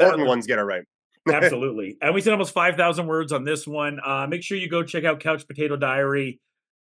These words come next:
Speaker 1: Uh, Peter, like I said, it is so hard. I did maybe three solo pods this year.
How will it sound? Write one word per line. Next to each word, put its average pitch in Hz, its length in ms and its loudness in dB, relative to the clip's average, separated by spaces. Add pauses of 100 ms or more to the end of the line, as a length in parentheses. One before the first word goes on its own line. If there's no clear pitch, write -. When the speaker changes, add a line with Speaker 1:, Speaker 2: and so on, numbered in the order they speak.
Speaker 1:
Uh, 127 300 0 (580)
Peter, 156 320 2
like 170 120 2
I 170 80 2
said, 160 380 -2 (240)
it 190 160 0
is - 380 -4
so 165 300 -2
hard. 143 240 2
I 175 80 0
did 156 240 -4
maybe 135 320 -10 (160)
three 190 520 -2
solo 202 340 -2
pods 196 300 -2
this 202 200 -4
year. 226 380 -2